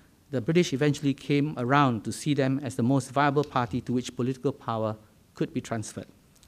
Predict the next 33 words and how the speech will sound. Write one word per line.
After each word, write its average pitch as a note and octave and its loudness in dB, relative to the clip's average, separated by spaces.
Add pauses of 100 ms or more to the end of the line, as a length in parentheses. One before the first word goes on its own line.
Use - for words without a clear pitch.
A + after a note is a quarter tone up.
(680)
The C3 -10
British G3+ 2 (300)
was - -6
keen D3 4
to - -18
preserve E3 4
Singapore D#3+ 2
as C3 -2
a C3 0
port - 2
city E3+ 0 (100)
and E3 6
a C#3 8
naval C3+ 4
base, B2 -2 (340)
and D#3+ 4
planned G#3 4
to C3+ 0
reintegrate G3 4
it - 0 (440)
with C3+ 2
Malaya D3+ 6
in B2 0
due B2+ 4
course. - -4 (680)
By D3+ 6
the D3 4
n-, C#3+ 2
mid-nineteen E3 2
fifties, D#3+ -2 (100)
London D#3+ 6
had - -8
concocted D#3+ 0